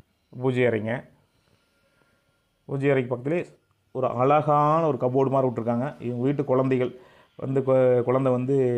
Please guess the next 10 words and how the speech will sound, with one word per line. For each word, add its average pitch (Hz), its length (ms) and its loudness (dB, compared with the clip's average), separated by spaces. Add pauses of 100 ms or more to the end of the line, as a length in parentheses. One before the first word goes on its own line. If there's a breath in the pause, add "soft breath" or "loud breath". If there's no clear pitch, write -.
(640 soft breath)
அஹ், 120 100 -6
பல 123 220 0
போட்டிகள்ல 131 520 2 (800)
ஜெயிச்சு 135 400 -2
வெற்றி, 131 300 -2 (160)
வெற்றி 120 280 -2
வாகை 131 220 2
சூடி 131 240 -4
வாங்கிட்டு 123 340 -2
வந்த 117 140 -2